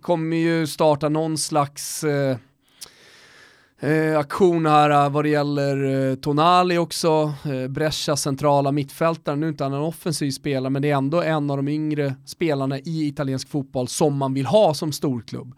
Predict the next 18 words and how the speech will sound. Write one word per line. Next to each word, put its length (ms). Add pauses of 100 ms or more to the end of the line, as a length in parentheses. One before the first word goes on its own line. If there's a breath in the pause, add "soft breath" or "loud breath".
(1040 loud breath)
Har 200
man, 300
hur, 540
hur, 240
hur 220
liksom, 300 (420 soft breath)
hur, 200
hur 120
står 280
man 140
sig 120
där 300
nu 260
när 100
man 140
har 60
köpt, 380
eh, 80